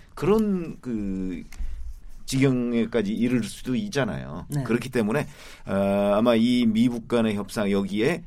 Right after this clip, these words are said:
Speaker 1: 중국이 끼어들어서 같이 협상을 하는 것뿐만 아니고 기본적인 목표는 북한 사-, 상황을 더 악화시키지 않으려고 할 것이다.
Speaker 2: 음흠.
Speaker 1: 아, 라는 점에서 이제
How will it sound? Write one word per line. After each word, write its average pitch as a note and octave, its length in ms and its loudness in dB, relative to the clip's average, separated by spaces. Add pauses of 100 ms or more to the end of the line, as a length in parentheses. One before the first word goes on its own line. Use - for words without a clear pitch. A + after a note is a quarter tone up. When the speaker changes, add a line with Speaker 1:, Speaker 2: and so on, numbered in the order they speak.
Speaker 1:
중국이 A2 520 -2
끼어들어서 A2 560 0
같이 - 380 -8
협상을 F#2+ 400 -6
하는 G#2 240 -4
것뿐만 G#2+ 440 -2
아니고 E2 380 -6
기본적인 C#3 580 4
목표는 F2+ 540 -2 (480)
북한 D3 520 -2
사-, A#2+ 240 -4
상황을 B2 540 -4
더 G#2+ 300 -4
악화시키지 - 640 -8
않으려고 G2+ 440 -2
할 G2 140 -10
것이다. - 540 -6
Speaker 2:
음흠. C3 260 -4
Speaker 1:
아, F#2 140 -4
라는 F2+ 240 -4
점에서 F2+ 440 -4
이제 F2 240 -4